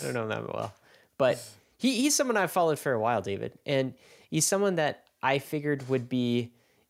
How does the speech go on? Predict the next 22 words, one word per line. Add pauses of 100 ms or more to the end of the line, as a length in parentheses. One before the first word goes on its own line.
in
this
space (500)
a
lot
faster
than
they
actually
came.
So,
like, (440)
there's
a
class
of
people (800)
who (400)
I (100)
respect (220)
a
lot